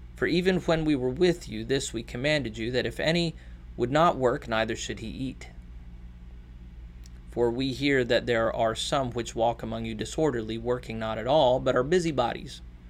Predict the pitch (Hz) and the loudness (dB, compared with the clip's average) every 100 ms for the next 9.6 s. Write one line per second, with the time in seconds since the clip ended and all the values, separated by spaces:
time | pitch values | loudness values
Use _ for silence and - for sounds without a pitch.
0 | - - - - - - - - 123 123 | -16 -16 -16 -16 -16 -18 -18 -8 0 2
1 | 131 151 156 131 98 127 - 120 117 - | 6 6 6 0 4 4 6 4 2 -2
2 | - 156 117 - - - - - - 131 | 0 0 0 -4 -10 -10 -14 -16 -8 -6
3 | 127 127 151 143 127 113 110 147 151 117 | -4 2 4 6 4 2 -2 0 0 0
4 | 110 107 117 139 113 123 113 - - 160 | -2 -2 0 -2 -2 -4 -6 -8 2 2
5 | 123 - - - - 175 175 - - - | 2 -2 -6 -8 -8 -2 0 0 -4 -10
6 | - - - - - 117 - 180 233 - | -14 -16 -18 -12 2 4 4 4 2 0
7 | 107 95 - - - - 113 113 139 127 | -2 -2 -4 -12 -12 -10 -8 -4 -2 -2
8 | - - - - - - - - - 127 | -6 -16 -18 -18 -18 -18 -12 -8 -4 -4
9 | 123 113 117 113 101 - | -2 -2 -4 -6 -8 -8